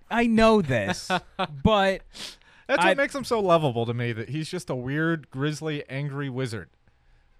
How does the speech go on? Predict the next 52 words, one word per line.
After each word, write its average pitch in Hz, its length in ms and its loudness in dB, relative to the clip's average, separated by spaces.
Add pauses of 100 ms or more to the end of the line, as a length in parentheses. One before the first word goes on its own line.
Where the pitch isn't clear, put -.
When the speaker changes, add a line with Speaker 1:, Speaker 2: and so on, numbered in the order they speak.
(120)
Speaker 1:
He 180 200 2
is 202 100 4
a 214 60 2
wizard, 170 300 4
Harry. 104 360 -4 (420)
Um, 139 480 0
and 143 140 -4
he 160 80 -2
is 147 100 -4
a 147 40 -4
hairy 156 260 0
wizard. 143 380 -2 (500)
So 196 520 0 (160)
the, 175 340 0
the 190 160 2
idea, 196 400 6
and, 175 120 -2
uh, 180 80 2
let 190 160 -2
me 196 100 2
run 185 180 4
this 175 160 0
one 160 100 2
by 139 160 6
you. 143 160 2
We'll 196 240 2
come 262 220 2
back 202 220 2
to 185 80 -4
Quarantine 156 720 0
Comic 147 360 2
Reading 127 280 0
Club, 117 400 0 (300)
uh, 107 300 0 (380)
in 143 140 0
a, 131 40 0
in 123 200 -6
a - 20 -4
couple 127 300 0
of 110 80 -4
weeks. 123 300 -4
We'll 113 80 -6
get 127 180 -8
some 120 160 -8
new 131 180 -4
ideas 117 400 -2
that 120 60 -8
we 113 100 -4
can 107 120 -4
throw 113 240 0
out 110 200 0
there. 92 240 -4